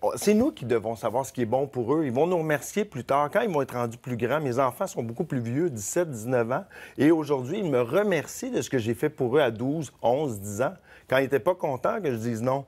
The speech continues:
Donc, il faut mettre des limites. Et si je reviens aussi aux lois, aux règles que le gouvernement peut mettre en place, ça va être beaucoup plus facile ensuite pour les parents d'appliquer des lois qui sont plus claires, qui sont plus détaillées. Comme pour la route, est-ce qu'on saurait,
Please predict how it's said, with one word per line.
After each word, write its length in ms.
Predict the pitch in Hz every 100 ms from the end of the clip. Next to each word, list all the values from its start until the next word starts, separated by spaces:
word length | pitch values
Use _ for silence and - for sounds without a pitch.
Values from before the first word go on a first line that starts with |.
| - - -
Donc, 240 | 160 208
il 120 | 143 - -
faut 180 | 196 254
mettre 220 | 170 120
des 120 | 113
limites. 360 | 113 117 139 - - -
Et 140 | 131
si 220 | 127 -
je 60 | 175
reviens 360 | 139 127 156 202
aussi 300 | 123 104 214
aux 140 | 160
lois, 340 | 107 113 147 175 - -
aux 120 | 117
règles 300 | 117 131 175 147
que 60 |
le 80 | 117
gouvernement 460 | 101 117 113 117 151
peut 140 | 127
mettre 260 | 117 113 117
en 120 | 98
place, 280 | 147 165 -
ça 40 |
va 120 | 107 117
être 100 | 127
beaucoup 200 | 175 220
plus 180 | 202
facile 480 | 165 131 110 180 170
ensuite 440 | 127 104 - 151 151
pour 140 | 139
les 100 | 117
parents 360 | 113 123 165 208
d'appliquer 340 | 120 - 131
des 160 | 110 110
lois 280 | 107 120 151 - -
qui 60 | -
sont 160 | 120
plus 260 | 104 151 151
claires, 540 | - 135 139 151 117 -
qui 60 |
sont 140 | - 117
plus 320 | 107 160 -
détaillées. 640 | 117 165 165 135 117 139 - - - -
Comme 240 | 160 196
pour 140 | 156 131
la 120 | 117
route, 320 | 135 202 202
est-ce 140 | 95
qu'on 180 | - 123
saurait, 380 | 117 131 117 127